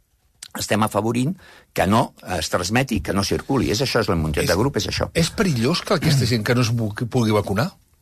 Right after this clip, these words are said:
Speaker 2: que no es vulgui vacunar, és perillós? És a dir, està fent un flac favor a la societat?
Speaker 1: Sí, jo crec que, des d'aquest punt de vista, el favor que nosaltres podem fer ara és, miri, eh, <clears throat> els reconeixements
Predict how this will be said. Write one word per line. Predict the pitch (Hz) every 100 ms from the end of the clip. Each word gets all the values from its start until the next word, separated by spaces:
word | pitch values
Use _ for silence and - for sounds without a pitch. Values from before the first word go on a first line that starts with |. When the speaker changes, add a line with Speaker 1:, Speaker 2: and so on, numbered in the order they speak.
| -
Speaker 2:
que | 123
no |
es | 151 117
vulgui | 120 98
vacunar, | 90 92 123 175
és |
perillós? | - 170 101 117 202 - - _ _ _ - _ _ -
És | 120
a |
dir, | 127
està | - 190
fent | 170 220
un |
flac | - 135
favor | - 107 147
a | 190
la | 110
societat? | 143 - 95 147 - - -
Speaker 1:
Sí, | - 101 76 143 - -
jo | 73 65
crec | 82 78 127
que, | 117 71 69
des | - 73
d'aquest | - -
punt | 85
de | 73
vista, | 80 - 123 110
el | 78 73
favor | - 64 98
que | -
nosaltres | 90 90 90 95
podem | - 101 104
fer | 151 117
ara | 120 147 - - _ -
és, | - 123
miri, | 95 - -
eh, | 90 87 _ _ _ _ _ -
<clears throat> |
els | 208 165 117 123
reconeixements | 131 135 123 113 123 170 85 - -